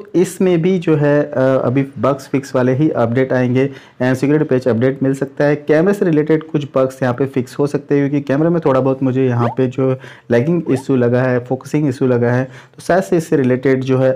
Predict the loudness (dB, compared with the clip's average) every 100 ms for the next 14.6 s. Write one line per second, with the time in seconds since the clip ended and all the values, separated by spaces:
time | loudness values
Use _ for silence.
0 | 0 -2 0 0 0 0 2 0 0 0
1 | -2 -2 -2 -2 0 -2 -2 -4 -2 -2
2 | 0 -2 -2 -4 -2 0 0 -2 -4 -20
3 | _ _ _ _ _ _ -2 0 2 0
4 | 0 2 2 2 2 2 2 2 0 0
5 | 0 0 0 0 0 0 0 2 0 0
6 | -2 2 0 0 0 0 2 -2 -8 -2
7 | 0 0 -2 0 0 0 -6 -2 0 2
8 | 2 2 2 0 0 2 2 0 0 0
9 | 0 -4 -2 0 0 -2 -8 -20 -12 -4
10 | 0 2 2 0 -2 0 0 0 -4 0
11 | 2 4 2 2 2 2 0 0 -4 0
12 | 2 2 2 -2 -8 -2 0 2 2 4
13 | 4 2 2 -2 0 0 0 0 2 2
14 | 0 0 0 0 0